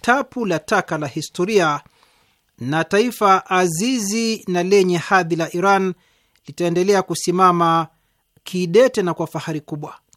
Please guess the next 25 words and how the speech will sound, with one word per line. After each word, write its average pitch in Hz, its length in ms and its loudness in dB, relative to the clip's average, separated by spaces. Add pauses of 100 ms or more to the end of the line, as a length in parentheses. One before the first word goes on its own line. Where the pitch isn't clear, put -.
(520)
Itakumbukwa 202 520 -4
kwamba 294 260 2
waziri 214 360 0
wa 190 100 4
mashauri 180 460 0
ya 165 100 0
kigeni 185 400 0
wa 165 100 0
Marekani, 151 680 -2
Mike 190 440 -2
Pompeo, 175 480 -4 (640)
Jumapili 156 480 -4
ya 170 80 0
jana 170 520 0 (180)
alikariri 208 640 -2
madai 180 420 2
yasiyo 175 340 0
na 160 120 -2
msingi 202 580 -4
dhidi 196 400 -4
ya 175 100 0
Jamhuri 160 520 -4
ya 156 60 -4
Kiislamu 156 500 -4
ya 135 80 -10